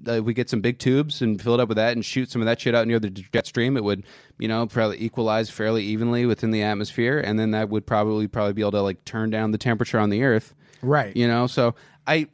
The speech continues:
Speaker 1: I don't think that doing it in your neighborhood, you know, with just a, some kind of conspicuous plane that probably has a guy that makes thirty-two dollars an hour with his pilot's license behind it, just like, "Hey, don't ask questions, Larry."
Speaker 2: <laughs>
Speaker 1: That's another thing, is, like, there's all these pilots that are all over the place. It's like,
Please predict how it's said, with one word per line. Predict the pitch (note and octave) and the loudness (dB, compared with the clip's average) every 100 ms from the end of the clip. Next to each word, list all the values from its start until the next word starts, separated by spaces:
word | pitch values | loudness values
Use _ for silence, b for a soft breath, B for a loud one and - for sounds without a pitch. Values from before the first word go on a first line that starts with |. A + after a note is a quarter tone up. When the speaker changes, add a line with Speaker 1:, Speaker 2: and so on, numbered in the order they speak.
| - | -4
Speaker 1:
I | C3+ C3 | 0 0
don't | A2+ D3 E3+ | 0 0 0
think | - E3 D3+ | 0 -2 0
that | C#3 A2 | -2 0
doing | A2+ A#2+ C3 | 2 4 4
it | C3 - | 2 0
in | A2 A2+ | -2 0
your | A2+ A2+ | 2 2
neighborhood, | G#2 G#2+ A#2 A#2+ B2 C3 B2 | 0 0 0 2 4 2 0
you | A2+ | 0
know, | G#2+ A2 | 2 2
with | A2+ G#2 | 4 2
just | - G#2+ - | 0 -2 -2
a, | G2+ F#2 | -6 -4
some | A#2+ A2 | -4 -2
kind | A#2 | -2
of | G#2 | -2
conspicuous | A2 - - A#2 A#2+ A2 | -4 -6 -4 -4 -2 -2
plane | - A#2 A2+ A#2 A#2+ B B - | -4 -4 -2 0 -2 B B -2
that | A#2 | 0
probably | B2+ A2+ | 4 2
has | A#2 G#2+ | 2 0
a | |
guy | G2+ A2 A2 | 2 4 4
that | A2 | 2
makes | G#2+ G#2 - | 0 -2 0
thirty-two | A#2 A#2 - A#2+ | 0 2 2 2
dollars | A2+ A2+ A2+ | 4 4 4
an | A2+ | 2
hour | G#2+ A2 A2 | 2 2 2
with | G#2 | 2
his | G2 | -2
pilot's | - G#2+ A2+ - | 0 2 2 0
license | A2+ A2+ B2+ - | 0 0 -2 -2
behind | A2 A#2+ A#2+ | 0 2 2
it, | A2+ | 0
just | A2 G#2 - | -4 -8 -4
like, | G#2+ | -2
"Hey, | A2+ B2+ | 2 2
don't | A#2 A#2+ | 4 2
ask | A#2+ - | 2 0
questions, | C#3 C3 - A2+ G2+ | 0 0 2 0 2
Larry." | G2+ G2+ G#2 A2+ | 4 4 4 2
Speaker 2:
<laughs> | F#3 G3+ F#3+ | 2 2 0
Speaker 1:
That's | G3+ E3+ F3 | 2 2 2
another | F3+ F3 D3 | 2 2 2
thing, | B2+ | 2
is, | A#2+ | 2
like, | B2 B2+ | 0 0
there's | C3 | 0
all | C3+ | 0
these | B2 | 0
pilots | - B2+ A#2+ | 2 2 4
that | A#2+ | 4
are | |
all | A#2 | 4
over | B2+ | 4
the | G#2+ | 2
place. | A2 G#2 | 0 -2
It's | G#2 | -2
like, | A#2 | -2